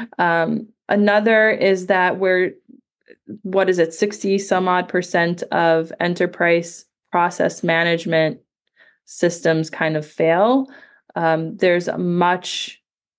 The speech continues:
there's much better engagement and adoption, right? They want you to succeed. They see the value. Um,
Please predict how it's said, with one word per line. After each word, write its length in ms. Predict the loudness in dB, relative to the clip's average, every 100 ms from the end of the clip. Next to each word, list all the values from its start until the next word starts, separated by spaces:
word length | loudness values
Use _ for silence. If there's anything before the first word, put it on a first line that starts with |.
| _
there's 220 | 0 0 2
much 260 | -2 0
better 240 | 0 2 2
engagement 640 | -2 -2 -2 -2 -4 -4
and 100 | -4
adoption, 640 | -2 0 -2 -4 -6 -4
right? 240 | 0 0 2
They 140 | 0
want 320 | 2 0 0
you 180 | -2 -4
to 160 | -4 -8
succeed. 560 | -6 -8 -4 0 0
They 120 | 0 -2
see 200 | 0 0
the 120 | 2
value. 720 | 2 2 2 2 0 -2 -4 -12 -20 -20 -20 -6
Um, 600 | -2 0 0 -2 -4 -6